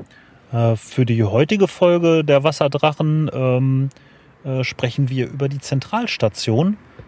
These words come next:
Ihr wisst schon, dieses, äh, dunkle Etwas unter den Königsplätzen. Äh, aber wir sind hier gar nicht unter den Königsplätzen. So, wo sind wir denn hier eigentlich,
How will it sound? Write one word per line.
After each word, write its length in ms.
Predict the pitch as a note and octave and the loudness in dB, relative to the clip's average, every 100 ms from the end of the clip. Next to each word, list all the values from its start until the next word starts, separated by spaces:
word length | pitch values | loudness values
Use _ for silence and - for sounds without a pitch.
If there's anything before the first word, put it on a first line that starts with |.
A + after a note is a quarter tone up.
| _ | _
Ihr 80 | B2+ | -2
wisst 140 | D3 | 0
schon, 160 | D3 C3+ | 0 0
dieses, 420 | C#3 C3 A#2+ - | 0 -2 -4 -4
äh, 320 | B2+ B2 B2 A2 | -2 0 -2 -4
dunkle 580 | C#3 D#3+ F3 D#3+ C#3+ C3+ | -2 -2 -2 0 2 2
Etwas 560 | C#3+ C#3+ D#3 D#3 - - | 0 -4 -2 -2 -2 -10
unter 300 | D#3+ C#3+ C3+ | -6 0 0
den 140 | B2+ | 0
Königsplätzen. 760 | F3 G3+ - - - - G3 - - - - - - - - | 0 -2 -2 -4 -4 -4 -6 -8 -18 -20 -20 -20 -20 -18 -2
Äh, 360 | C3+ C3+ C3+ C3+ D#3 | 2 4 2 -2 -4
aber 420 | C#3 C3+ C3 C3 - - - - - | 0 2 2 -2 -12 -20 -20 -20 -8
wir 100 | C3 | -2
sind 160 | B2 F3+ | 0 0
hier 100 | G#3 | 2
gar 180 | C3+ A#2+ | 2 2
nicht 260 | B2 - - - - D#3 | 0 -6 -18 -20 -16 -6
unter 240 | C3 B2+ | 0 0
den 160 | A#2 A2+ | 0 0
Königsplätzen. 720 | A2+ A2+ - A2 - A2 G#2 | 0 -2 0 -2 0 -2 -2
So, 380 | G#2+ G#2 G2 G2+ - - - - | 0 -2 -4 -8 -18 -20 -20 -6
wo 80 | A2+ | 0
sind 220 | D3 D3 | 0 2
wir 80 | C3 | 0
denn 40 | |
hier 140 | A2+ | 0
eigentlich, 400 | B2 A2+ A#2+ - | 0 -2 -4 -6